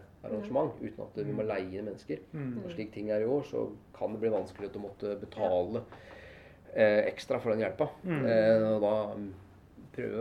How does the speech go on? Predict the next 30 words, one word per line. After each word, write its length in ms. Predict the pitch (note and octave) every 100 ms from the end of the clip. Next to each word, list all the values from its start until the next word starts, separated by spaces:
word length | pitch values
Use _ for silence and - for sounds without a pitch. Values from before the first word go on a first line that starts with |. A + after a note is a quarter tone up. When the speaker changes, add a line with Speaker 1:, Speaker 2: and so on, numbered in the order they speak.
| C3+
Speaker 1:
å 40 |
la, 60 | C3+
kanskje 220 | A#2+ G#2+
lage 180 | F#2+ F#2
et 60 |
digitalt 480 | F#2+ F#2+ - - -
løp, 280 | G2 F2+ -
eller 240 | G2 G2+ G2 - - - E3
Speaker 3:
Mm. 260 | C#3 A#2+
Speaker 1:
vi 80 | A2
skal 180 | - A#2+
finne 200 | A2+ F#2
på 80 | A#2
noe 220 | G#2+ G2+
i 40 | -
hvert 120 | -
fall. 100 | -
Speaker 2:
Finne 120 | B3+
på 100 | -
noe. 160 | - - G#3
Speaker 1:
Ja. 120 | - - -
Speaker 2:
Ja, 100 | A3
det 160 | G#3+ C3+
kan 80 | B3
Speaker 3:
Mm. 60 |
Speaker 2:
vi 60 | A#3+
jo 60 |
snakke 260 | - C4+ B3
nærmere 360 | A3+ D#3 -
om, 120 | -